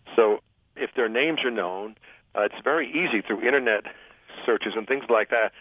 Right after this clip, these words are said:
If you can't get to them, you can get to a family member or a friend of theirs. So even if you don't threaten them, you might be able to get to them, you know, through some connection they have.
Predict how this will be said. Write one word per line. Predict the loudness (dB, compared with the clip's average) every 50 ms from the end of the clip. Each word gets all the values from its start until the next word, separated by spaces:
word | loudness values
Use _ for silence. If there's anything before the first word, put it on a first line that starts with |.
| -20 -20 -20 -20 _ _ -20 _ -10
If | -10 -10 -8 -8
you | -8 -8 -8 -12 _ _ _ -18 -8 -2
can't | 0 0 0 2
get | 0 0 0 0
to | -4
them, | -2 0 0 0 0 -2
you | -6 -10 -8
can | -8 -8 -4
get | 0 0 0 0 -2
to | -10 -10 -6 -6
a | -6 -6 -2 0
family | 2 2 2 0 -2 -4 -6
member | -6 -8 -10 -10 -12 -16 -16 -18 -20 -20 -20 -20 -20 _ _ -2
or | 0 2 2 0 0
a | -2 -6 -6 -4 -2
friend | 0 2 2 2 0 -2
of | -4 -4 -2
theirs. | 0 0 0 0 0 -4 -6 -12 -10 -4 0
So | 2 2 2 2
even | -2 -2 -2 -2
if | -2 0
you | 0
don't | 0 0 0 -2
threaten | 0 0 0 0 -2 -12 -16 -8 -2
them, | 0 2 2 2 0 -2 -4
you | -8
might | -4 -2 -2 -2 0
be | 0
able | 0 0 -2
to | -2
get | 0 0 0 0
to | -2 -2
them, | -2 0 0 0 -2 -4 -8 _ _
you | -8 -6
know, | -4 -4 -4 -6 -8 -10 -6
through | -4 -4 -2 -2 -2 0
some | 0 0 0
connection | -2 -6 -6 -2 -2 -2 -2 -2 -2 -2 -2 -2 -4 -8 -4 0
they | 2 2 2 2
have. | 0 0 0 0 0 0 -2 -4 -6